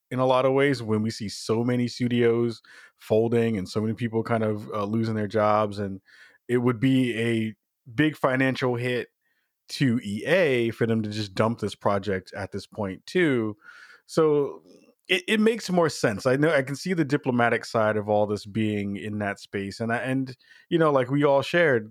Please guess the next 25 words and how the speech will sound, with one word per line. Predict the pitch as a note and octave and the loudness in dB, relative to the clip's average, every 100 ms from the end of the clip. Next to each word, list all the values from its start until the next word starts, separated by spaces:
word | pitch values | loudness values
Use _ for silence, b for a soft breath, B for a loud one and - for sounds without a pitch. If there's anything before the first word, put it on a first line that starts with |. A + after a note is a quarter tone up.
| A#2 | -12
you | B2 B2+ | -2 2
know, | A#2+ | 4
we | G#2+ B2 C3+ | 2 0 -2
still | - C#3 | 0 0
have | A#2+ A#2 A2 - b b b _ | 2 0 0 -6 b b b _
some | - F3+ A#3+ | 0 0 2
hopes | D#3 A2+ A2+ | 2 2 -2
for | - | -6
the | G#2 | -6
game, | G2 G2+ G#2+ | -4 -4 -2
and | A2+ A#2+ | -2 -2
we | |
still | A#2+ - C3+ | -2 0 2
have | A#2+ A2 | 2 0
some | - C#3 | 0 0
hopes | B2+ A2+ - | 0 -2 -4
for | - A2 G#2 G2+ B B B | -4 0 0 -2 B B B
them | A2 A#2+ A#2+ | 0 2 2
to | - A#2 A2 G2+ | 0 0 0 0
kind | A#2 A2 | 0 0
of | G#2 | -2
turn | - A2+ A2+ | -2 -2 0
the | G#2+ | -2
ship | - A2 G2 | -4 -4 -2
around. | G2 A2+ A#2 G2 F#2+ | 0 2 2 0 -2